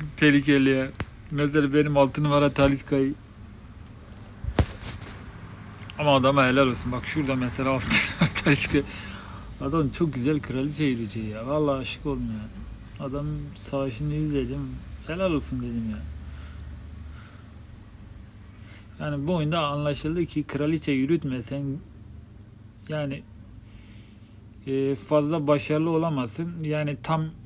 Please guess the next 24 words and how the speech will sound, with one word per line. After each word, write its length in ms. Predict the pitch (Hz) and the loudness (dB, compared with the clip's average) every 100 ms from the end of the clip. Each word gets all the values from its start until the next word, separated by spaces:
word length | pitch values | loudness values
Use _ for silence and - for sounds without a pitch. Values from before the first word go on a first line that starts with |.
| - - - | -18 -20 -8
istediğin 420 | 147 139 151 156 165 | -4 0 2 2 0
seviyelere 580 | - 139 135 131 156 | 2 2 4 4 4
gelemezsin 560 | 151 131 151 135 110 117 | 4 4 4 2 0 -2
yani. 360 | 113 110 151 - - - - | 0 0 -2 -6 -14 -12 -2
O 80 | 151 | 0
yüzden 260 | 147 160 165 - - - - - - - - | 0 -2 -6 -12 -20 -20 -20 -20 -20 -14 -4
kraliçe 400 | 139 147 147 147 | 0 0 2 2
yürüyüşünü 380 | 135 131 151 | 2 0 -2
iyi 360 | 151 151 151 147 - - | -2 2 4 4 -2 -6
bilmek 480 | 131 123 143 139 - | -4 0 0 -2 -4
lazım. 320 | 110 107 107 - - - - - - - - - - - - - | -6 -6 -10 -14 -18 -20 -20 -20 -20 -20 -18 -18 -18 -18 -20 -20
Hasan 220 | - 151 | -10 -6
abi 180 | 143 120 | -4 -4
kraliçeyle 580 | - 131 131 - 127 127 | -4 -2 -2 -2 -2 -2
gidecek, 480 | 123 127 131 131 - | -2 -2 -2 -2 -4
şu 280 | - 131 | -8 -6
zeplin 420 | 123 123 139 135 131 | -4 0 0 0 -2
atıyor, 540 | 131 - 139 139 - 123 | -2 -2 -2 -2 -6 -10
şey 240 | - 135 | -6 -4
alıyor, 520 | 123 110 131 139 - - | -4 -4 -6 -6 -8 -8
e, 280 | 123 120 | -8 -8
monoliti 600 | 117 120 127 131 123 - | -6 -2 -2 -2 -4 -4
alıyor. 600 | 131 107 120 139 - - - - - - - - - - - - - - - | -4 -2 -4 -4 -6 -10 -14 -20 -18 -18 -18 -20 -20 -20 -20 -20 -20 -16 -6
Monoliti 580 | 123 127 131 208 139 | -2 -2 -2 -6 -8